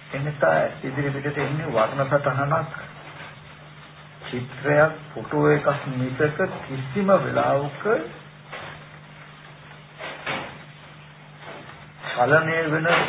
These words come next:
ෆොටෝ නැහැ. චලනය වෙන වස්තු නැහැ මේ කොහෙවත්.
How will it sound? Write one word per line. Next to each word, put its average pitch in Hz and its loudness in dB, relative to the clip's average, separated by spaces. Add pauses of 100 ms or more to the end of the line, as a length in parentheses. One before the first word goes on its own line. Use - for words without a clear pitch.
(160)
ෆොටෝ 143 4
නැහැ. - -4 (1300)
චලනය 135 4 (180)
වෙන 151 0 (540)
වස්තු 135 4
නැහැ 127 2
මේ 104 -6 (160)
කොහෙවත්. - -8